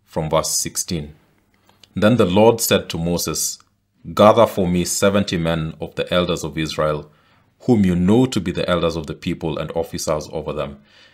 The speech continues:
and bring them to the tent of meeting. Let them take their stand there with you."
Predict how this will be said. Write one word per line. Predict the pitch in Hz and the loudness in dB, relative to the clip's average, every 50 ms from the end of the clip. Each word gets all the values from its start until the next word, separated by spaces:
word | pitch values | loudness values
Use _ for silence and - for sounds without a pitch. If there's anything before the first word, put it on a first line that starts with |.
| _ _ _ | _ _ _
and | - 90 85 78 | -12 -12 -10 -2
bring | 80 101 110 110 | 0 0 2 2
them | 98 101 95 | 2 2 0
to | - 98 | 0 -2
the | 82 82 80 | -4 -6 -4
tent | - 90 82 - | -4 -4 -4 -4
of | 87 76 | -6 -6
meeting. | 80 80 85 82 - - 80 76 76 78 - _ _ _ | -6 -4 -4 -4 -4 -6 -8 -8 -8 -10 -16 _ _ _
Let | 92 92 - | -6 -4 -2
them | 101 95 92 | 0 -2 0
take | - - 90 - | -2 -4 -4 -4
their | - 85 78 | -2 -4 -4
stand | - - - 85 80 76 69 | -4 -4 -4 -4 -4 -4 -4
there | 85 82 80 78 | -2 -2 -2 -2
with | 78 76 76 - | -4 -6 -8 -10
you." | 76 71 69 69 | -10 -10 -10 -14